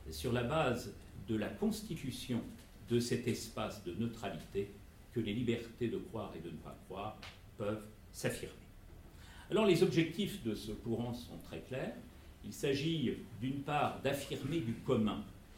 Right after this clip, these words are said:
d'affirmer du commun à partir d'un principe clé évoqué par Catherine Kinsler une nouvelle fois, que chacun se laisse saisir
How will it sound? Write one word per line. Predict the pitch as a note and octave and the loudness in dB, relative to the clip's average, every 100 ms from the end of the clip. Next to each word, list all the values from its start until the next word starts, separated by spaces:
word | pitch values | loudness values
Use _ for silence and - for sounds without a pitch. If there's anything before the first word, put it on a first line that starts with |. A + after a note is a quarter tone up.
| - - | -16 4
d'affirmer | E3+ F3 G#3 A3 | 6 8 8 6
du | D#3 D3+ | 6 4
commun | D3 C#3 G#3 C4 - - | 4 6 4 2 -2 -4
à | D#3+ | -4
partir | D#3 E3+ - - F3 C3 G#2 G2 | 0 -2 -2 -2 2 2 2 -2
d'un | G#2 | -2
principe | G2+ A2 G#2+ G#2 F#2+ - - | -2 -2 -2 -4 -8 -8 -4
clé | C#3 F3 A#3 - - - - - - - | 2 2 2 -6 -14 -14 -16 -16 -16 0
évoqué | B2+ C3+ C#3 C#3 C#3+ | 2 4 2 2 2
par | - - | 2 -2
Catherine | - - G2+ F#2 | -4 -4 -4 -4
Kinsler | F2 E2 - B2 G3 - | -6 -8 -4 -2 -2 -2
une | F2+ | -4
nouvelle | F#2 D#2+ | -4 -6
fois, | - - F#2 - - - - - - - | -8 -4 -4 -4 -12 -18 -18 -18 -8 -2
que | G2+ | -2
chacun | - D3 - A2+ | 0 -2 0 -2
se | - G#2 | -2 -4
laisse | F2+ - | -4 -4
saisir | - B2 - G#2+ | 0 2 2 -2